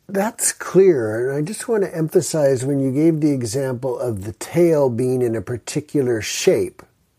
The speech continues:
and that meaning something to another bison. When we do that with one another, I wave my hand to you, I'm gesturing.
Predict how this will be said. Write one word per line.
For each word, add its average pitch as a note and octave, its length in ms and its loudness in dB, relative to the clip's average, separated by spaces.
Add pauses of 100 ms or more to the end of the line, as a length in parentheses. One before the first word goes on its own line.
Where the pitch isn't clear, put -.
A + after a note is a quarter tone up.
(380)
and C3+ 160 -2
that C#3+ 220 0
meaning D3 540 4
something B2+ 640 -2
to B2+ 240 -6
another A2 760 0 (460)
bison. F#2 580 -2 (500)
When C3+ 200 2
we D#3 120 6
do D3+ 200 6
that C3+ 200 2
with B2+ 140 0
one B2+ 240 2
another, A#2 580 0
I A2+ 200 -2
wave C3 320 4
my A2+ 220 0
hand C#3+ 500 0
to A2 80 -6
you, G#2 520 -6
I'm A#2 220 0
gesturing. F2 800 -2